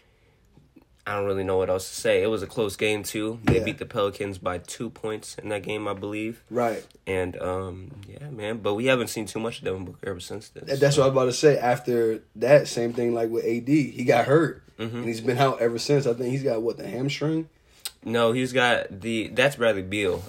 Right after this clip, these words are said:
Speaker 1: Uh,
Speaker 2: Oh, right.
Speaker 1: he's got, like, um, something with his foot. Uh,
Speaker 2: Devin Booker?
Speaker 1: No, no. Oh, oh, Devin Booker?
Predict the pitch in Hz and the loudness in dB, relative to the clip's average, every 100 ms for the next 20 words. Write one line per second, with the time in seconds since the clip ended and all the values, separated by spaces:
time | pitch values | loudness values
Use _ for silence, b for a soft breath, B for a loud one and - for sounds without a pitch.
0 | - 101 98 95 95 98 107 104 101 95 | -4 -2 0 -2 -4 -10 -10 -8 -10 -10
1 | 113 123 131 117 - 113 107 - 107 104 | -4 0 0 -2 -2 2 2 0 0 0
2 | 101 104 101 87 90 90 - _ _ _ | 0 0 0 0 -2 -8 -14 _ _ _
3 | _ _ - - - - 165 175 151 123 | _ _ -14 -12 -10 -8 -8 -4 -2 -2
4 | 101 110 101 85 - - 117 95 - - | -2 -6 -6 -12 -14 -4 -2 0 -4 -12
5 | - - _ _ _ _ - 107 101 98 | -20 -20 _ _ _ _ -10 -6 -4 0
6 | 95 147 147 139 185 254 285 _ - 127 | 4 6 6 4 4 -2 -6 _ -2 0
7 | 107 107 95 - - - - _ _ - | 2 2 -2 -4 -12 -18 -20 _ _ 0
8 | 143 131 95 123 110 123 120 98 120 143 | 6 8 8 4 4 4 2 2 -2 -2
9 | 160 170 | -4 -6